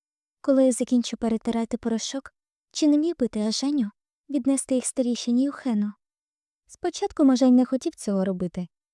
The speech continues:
але потім зиркнув у бік Сюймена. Він знав, що якщо не погодиться, то доручення виконає Сюймен. Чомусь думка про те, що той проводитиме час наодинці з Чуваніном,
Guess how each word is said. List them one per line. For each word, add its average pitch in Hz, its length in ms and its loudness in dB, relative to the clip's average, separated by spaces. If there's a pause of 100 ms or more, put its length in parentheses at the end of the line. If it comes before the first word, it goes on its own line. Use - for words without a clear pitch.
(120)
але 302 200 4
потім 226 300 2
зиркнув 247 460 -2
у 254 60 2
бік 202 200 -4
Сюймена. 208 580 0 (460)
Він 269 200 6
знав, 320 260 -2
що - 180 -4
якщо 190 300 -2
не 185 100 0
погодиться, 208 680 -6 (280)
то 320 120 0
доручення 254 500 2
виконає 220 440 0
Сюймен. 226 540 0 (760)
Чомусь 247 420 2
думка 233 300 2
про 202 180 2
те, 196 180 0
що - 200 -6
той 170 140 -2
проводитиме 170 640 -2
час - 280 -6
наодинці 170 600 -2
з - 60 -14
Чуваніном, 170 640 -2